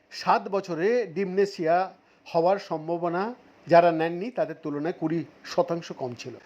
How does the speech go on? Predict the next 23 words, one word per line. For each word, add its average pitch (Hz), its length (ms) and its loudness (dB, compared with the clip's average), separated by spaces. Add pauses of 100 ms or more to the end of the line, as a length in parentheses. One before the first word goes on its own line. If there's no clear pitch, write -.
দোসরা 311 380 10
এপ্রিল 294 500 0
নেচারে 226 320 0
প্রকাশিত 220 460 -6
এই 214 160 0
গবেষণাটি 190 580 -2
একটা 180 200 -4
ক্রমবর্ধমান 175 800 2
তত্ত্বকে 170 420 -2
আরও 160 160 6
শক্তিশালী 160 560 0
করে 165 260 2 (520)
স্নায়ুতন্ত্রকে 196 920 2 (380)
প্রভাবিত 196 440 4
করে 190 240 2
এমন 170 360 -2
কিছু 175 320 -6
ভাইরাস 143 800 0 (380)
ডিমনেশিয়ার 240 1080 4
ঝুঁকিতে 180 320 -4
অবদান 156 440 2
রাখতে 131 280 -8
পারে 123 220 -10